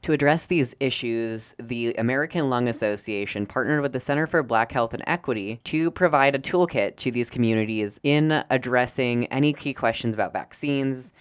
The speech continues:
and encouraging these communities to make well-informed decisions about whether or not they should receive the vaccine. I spoke to Doctor Cedric Jamie Rutland from the American Lung Association about this, and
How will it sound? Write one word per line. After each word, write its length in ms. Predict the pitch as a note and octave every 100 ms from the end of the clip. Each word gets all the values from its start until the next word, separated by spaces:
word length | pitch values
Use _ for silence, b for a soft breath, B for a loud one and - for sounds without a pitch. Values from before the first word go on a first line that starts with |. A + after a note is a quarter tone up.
| b
and 120 | - D3+
encouraging 760 | D3+ - D3 D3+ D3 C#3 C#3 - -
these 200 | B2 B2
communities 440 | C3 A#2 A2+ B2+
to 80 | -
make 180 | C3+ B2+
well-informed 880 | A#2 A#2 B2+ B2+ - B2+ B2 A#2 A#2+
decisions 560 | A#2 G2+ G2+ G2+ G2+ b b
about 160 | A#2+ A#2
whether 220 | B2+ C#3+
or 40 |
not 200 | C#3+ A2
they 80 | A2+
should 180 | A2+ -
receive 400 | A2 G#2+ C3 C#3
the 80 | B2
vaccine. 520 | G2 F2+ - G#2 B2+ -
I 120 | A#2+
spoke 300 | A#2+ C3 A#2+
to 100 | -
Doctor 360 | A#2+ G#2 - G2+
Cedric 460 | - G#2+ G#2 G2
Jamie 480 | - G2+ G2+ G#2+ G#2 -
Rutland 480 | A#2 - E3 D#3 D3+
from 180 | C3
the 80 | B2+
American 420 | A#2+ A#2 A2+ A#2
Lung 200 | G#2+ G2+
Association 680 | G#2 G#2 G#2 G2 G#2 G2+ G2+
about 360 | F2+ A#2 C3 -
this, 320 | C3 C3 -
and 320 | A#2+ A2 G#2+